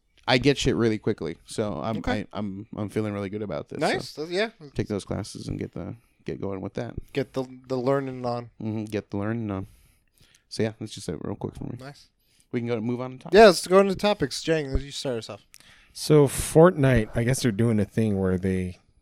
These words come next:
Speaker 3: are asking celebrity. I don't know if this is the first one to do it. It's different
Speaker 1: It's
Speaker 3: from
Speaker 1: the only one I've seen.
Speaker 3: It's, I guess it's similar to, like,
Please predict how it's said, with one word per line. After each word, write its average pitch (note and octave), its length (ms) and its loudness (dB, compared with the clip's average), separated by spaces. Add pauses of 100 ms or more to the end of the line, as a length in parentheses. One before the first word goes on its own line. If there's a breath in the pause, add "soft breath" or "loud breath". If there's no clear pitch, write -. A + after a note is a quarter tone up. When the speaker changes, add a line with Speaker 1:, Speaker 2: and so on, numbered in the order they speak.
(360)
Speaker 3:
are F#2 100 0
asking F#2+ 380 -2
celebrity. F#2 580 -2
I C#3 120 4
don't G#3+ 80 6
know C4+ 80 8
if - 60 -2
this - 180 6
is A#2+ 80 -4
the G#2 60 4
first - 360 4
one A#3 280 0 (340)
to E3 100 -4
do F3 200 6
it. - 120 -4 (1120 soft breath)
It's D3+ 200 8
different F#3+ 440 12
Speaker 1:
It's - 100 2
Speaker 3:
from D3+ 280 12
Speaker 1:
the C#3+ 60 8
only D3 200 6
one D3 100 0
I've A#2 160 -4
seen. B2 320 -8 (840 soft breath)
Speaker 3:
It's, - 220 6
I E3+ 60 6
guess C#4+ 200 4
it's - 80 4
similar B2 420 8
to, C3 280 2
like, A2 280 0